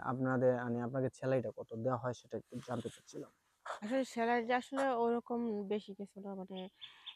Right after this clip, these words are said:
Speaker 2: দশের মতো পড়ে আর কি।
Speaker 1: দশের মতো পড়ে।
Speaker 2: জি।
Speaker 1: আচ্ছা আপু, এখন সর্বশেষ প-, আমরা প্রতিবেদনের একেবারেই শেষ পর্যায়ে।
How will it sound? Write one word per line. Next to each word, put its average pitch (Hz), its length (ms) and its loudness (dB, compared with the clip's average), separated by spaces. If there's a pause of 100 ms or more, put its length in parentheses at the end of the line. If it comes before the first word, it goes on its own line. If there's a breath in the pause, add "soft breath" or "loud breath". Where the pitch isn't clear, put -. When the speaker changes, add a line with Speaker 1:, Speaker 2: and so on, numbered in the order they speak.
(180)
Speaker 2:
দশের 311 300 4
মতো 269 220 2
পড়ে 214 220 2
আর 190 100 -4
কি। - 160 -18 (420)
Speaker 1:
দশের 120 260 0
মতো 123 220 -8
পড়ে। - 180 -20 (220)
Speaker 2:
জি। - 140 -10 (640)
Speaker 1:
আচ্ছা 123 280 2
আপু, 104 220 -2 (180)
এখন 131 280 4 (280)
সর্বশেষ 139 500 0
প-, 131 200 -2
আমরা 117 200 2
প্রতিবেদনের 123 500 0
একেবারেই 147 360 0
শেষ 139 260 -4
পর্যায়ে। 120 360 0